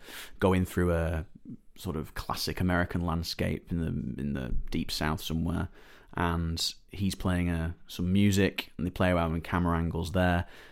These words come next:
And he's this amazing gunslinger. Then it moves quickly on to, um, a bank robber played by James Franco, and talks about his experience in the West. It takes a lot of experiences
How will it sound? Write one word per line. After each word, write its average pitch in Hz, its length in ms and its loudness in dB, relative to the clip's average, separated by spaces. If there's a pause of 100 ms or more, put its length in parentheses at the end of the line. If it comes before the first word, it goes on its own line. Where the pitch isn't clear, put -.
(120)
And 85 260 0
he's 85 160 -2
this - 360 -4
amazing 87 480 2
gunslinger. 87 600 0 (160)
Then 95 140 4
it - 80 2
moves 87 200 4
quickly - 520 2
on 90 200 6
to, 87 460 2 (560)
um, 85 520 0 (220)
a 92 60 0
bank 92 460 4
robber 90 180 4
played 87 380 0
by 80 260 0
James 85 400 -2
Franco, 92 640 4 (1000)
and 82 680 0 (320)
talks - 260 0
about - 240 -2
his 90 220 2
experience 87 720 2
in 92 140 4
the 85 80 2
West. 87 520 2
It 123 120 2
takes 139 300 6
a 110 60 2
lot 113 160 4
of - 100 2
experiences 92 880 2